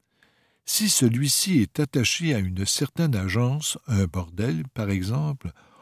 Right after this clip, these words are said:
on ne peut pas la quitter librement. Bref, une telle approche ne parviendrait pas à offrir la sécurité demandée par les travailleuses du sexe, selon la chercheuse.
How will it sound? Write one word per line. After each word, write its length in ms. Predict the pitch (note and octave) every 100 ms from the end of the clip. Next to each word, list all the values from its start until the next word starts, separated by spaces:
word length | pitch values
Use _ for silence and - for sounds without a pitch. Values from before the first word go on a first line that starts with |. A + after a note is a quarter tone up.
| -
on 200 | D3+ D#3
ne 140 | D#3 D3
peut 200 | - B2+
pas 280 | - B2+
la 140 | F#2 F2+
quitter 420 | - B2 - D3
librement. 640 | A#2 A#2 G#2+ G2 F2+ F2+ F#2 _ _ _ _
Bref, 520 | A2 F#2+ A2 A#2 - _ _ _ -
une 220 | A#2 B2
telle 260 | - D#3+ B2
approche 580 | F2+ G2+ G#2+ A#2 -
ne 260 | A#2 G#2 A2+
parviendrait 800 | - E3 D3 A2+ A#2+ A#2 - A2 -
pas 160 | C#3 G#2+
à 340 | F2 G#2+ C3+
offrir 500 | A#2 - C3 C3 G#2
la 140 | F#2
sécurité 720 | F#2 - A2 G#2+ F#2 F#2+ - G2+
demandée 540 | G2 G2+ G#2+ G2 C#3+
par 180 | C3 F2
les 140 | F2+
travailleuses 640 | - A2 A2+ G2 G2 F2+
du 120 | D#2 F#2
sexe, 440 | - A#2 A#2+ - _ -
selon 480 | - B2 A2+ C3+
la 160 | G#2 E2+
chercheuse. 760 | - A2+ - - F#2+ F2 F2